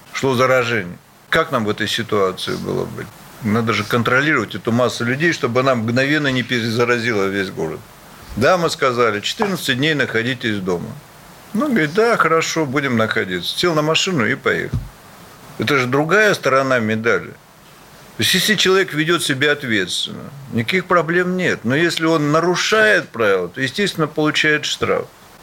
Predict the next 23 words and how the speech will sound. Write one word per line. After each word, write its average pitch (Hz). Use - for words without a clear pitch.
Да, 143
какие-то 170
штрафы 156
некорректны, 147
да, 131
какая-то 143
доля 135
есть. 107
Она 131
небольшая 151
на 113
самом 110
деле, 101
она 151
на 131
самом 160
деле 131
небольшая, 135
составляет 139
там 113
буквально 101
единицы 120
процентов. 113